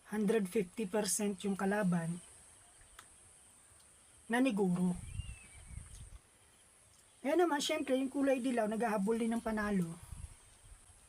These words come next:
Sinarhan. Siniguro ulit dito, mga kadama. Para wala na talagang pupuntahan. Ang hindi niya alam,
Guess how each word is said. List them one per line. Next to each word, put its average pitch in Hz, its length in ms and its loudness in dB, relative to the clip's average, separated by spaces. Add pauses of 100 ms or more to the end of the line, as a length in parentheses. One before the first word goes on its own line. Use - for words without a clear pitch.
(720)
Sinarhan. 220 720 2 (2000)
Siniguro 311 720 2
ulit 285 160 0
dito, 240 320 2
mga 214 240 2
kadama. 180 560 2 (1600)
Para 220 160 2
wala 220 240 4
na 190 160 -2
talagang 214 320 0
pupuntahan. 185 720 0 (3000)
Ang 285 160 0
hindi 330 320 4
niya 330 240 2
alam, 208 400 0